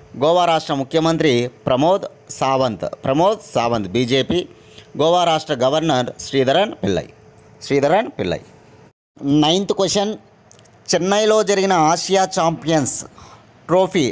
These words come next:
హాకీ విజేత ఎవరు? చూడు, హాకీకి సంబంధించి ఆసియా ఛాంపియన్స్ ట్రోఫీ విజేత ఇండియా ఈసారి. ఇండియా నాలుగవసారి టైటిల్ సాధించింది. ఫైనల్లో మలేషియా పైన గెలిచింది. విన్నర్ ఇండియా, రన్నర్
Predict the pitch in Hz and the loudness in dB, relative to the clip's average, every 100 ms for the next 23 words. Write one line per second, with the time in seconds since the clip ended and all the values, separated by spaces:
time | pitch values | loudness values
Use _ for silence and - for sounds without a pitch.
0 | - - 165 175 190 165 143 151 120 104 | -4 -2 -2 0 2 2 2 0 0 -2
1 | - 123 117 98 - - - - - 175 | -2 0 0 -2 -10 -20 -20 -20 -6 -2
2 | 147 147 165 180 196 185 180 175 170 165 | -2 0 -2 0 -2 0 0 2 2 2
3 | 160 160 135 143 - - - - 139 175 | 2 2 2 0 -6 -20 -20 -4 0 0
4 | 170 185 180 180 160 156 156 143 151 139 | 0 2 2 2 -2 0 0 0 0 0
5 | 151 127 143 156 147 120 123 - - 113 | -2 -2 -2 0 2 2 0 -4 -4 0
6 | 135 127 107 110 101 82 - - - - | 2 2 0 0 -2 -2 -14 -20 -20 -20
7 | - - 127 170 196 190 156 143 175 175 | -20 -8 -2 2 2 2 0 0 2 2
8 | 175 165 170 185 147 131 131 120 110 104 | 2 2 0 2 -2 0 0 0 0 -2
9 | 98 85 - - - - - - - 147 | -6 -8 -12 -20 -20 -20 -20 -14 -2 0
10 | 190 196 196 156 160 180 165 165 147 151 | 2 4 2 2 0 0 0 0 0 0
11 | 156 156 117 101 95 78 - - - - | 0 0 0 -2 -6 -8 -14 -20 -20 -6
12 | 120 156 202 185 175 175 180 208 - - | -2 2 2 2 2 2 2 0 -2 -4
13 | 135 156 | 0 0